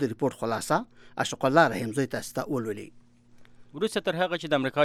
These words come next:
Speaker 2: جمهور رئیس ډونالډ ټرمپ د نوي کال په لومړنۍ ورځ په خپل ټویټر کې ولیکل چې پاکستان د متحده ایالاتو نه په میلیاردو ډالره مرستې ترلاسه کړې دي، خو تل یې د دوکې او چال نه کار اخیستی دی او د احتمالي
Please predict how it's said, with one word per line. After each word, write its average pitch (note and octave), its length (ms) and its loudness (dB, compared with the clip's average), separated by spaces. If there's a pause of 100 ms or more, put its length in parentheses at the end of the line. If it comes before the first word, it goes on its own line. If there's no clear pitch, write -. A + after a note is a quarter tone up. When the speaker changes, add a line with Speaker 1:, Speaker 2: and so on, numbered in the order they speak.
Speaker 2:
جمهور B2+ 240 0
رئیس B2+ 140 0
ډونالډ A2+ 320 0
ټرمپ A#2+ 300 -2
د G#2+ 100 2 (120)
نوي B2 200 -2 (120)
کال A#2 220 0 (120)
په G#2+ 220 0
لومړنۍ G#2 500 -2 (220)
ورځ B2 240 0 (360)
په G#2 280 2
خپل G#2+ 240 -4
ټویټر B2 300 -2
کې A#2 80 -2 (100)
ولیکل C#3+ 340 2
چې C#3+ 80 2 (580)
پاکستان E3+ 480 4
د D#3+ 220 4
متحده C#3+ 360 2
ایالاتو C#3+ 360 4
نه C3+ 80 4 (400)
په B2 160 2
میلیاردو B2 360 4 (140)
ډالره A#2 460 4
مرستې C3+ 400 2
ترلاسه A2+ 320 0
کړې E3 240 2
دي، D#3+ 80 4 (400)
خو D3 180 4
تل F#3 160 4
یې F3 140 4
د B2+ 100 4
دوکې D#3 260 0 (140)
او A2 220 2
چال C#3 240 4
نه - 40 -4 (100)
کار D#3 180 6
اخیستی D#3 320 -2
دی D#3 60 2 (500)
او - 20 8 (140)
د A#2+ 120 -4
احتمالي B2 500 2